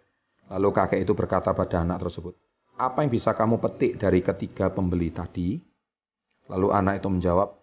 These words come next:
"Mereka berniat membeli, kek, meskipun dengan harga yang berbeda." Dengan tenang, kakek itu menjawab, "Betul,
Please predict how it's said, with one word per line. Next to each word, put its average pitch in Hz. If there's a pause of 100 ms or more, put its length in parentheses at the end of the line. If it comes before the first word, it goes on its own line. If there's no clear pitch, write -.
(280)
"Mereka 113
berniat 101
membeli, 98
kek, 95
meskipun 101
dengan 90
harga 98
yang 87
berbeda." 80 (960)
Dengan 98
tenang, 123
kakek 110
itu 101
menjawab, 98
"Betul, 90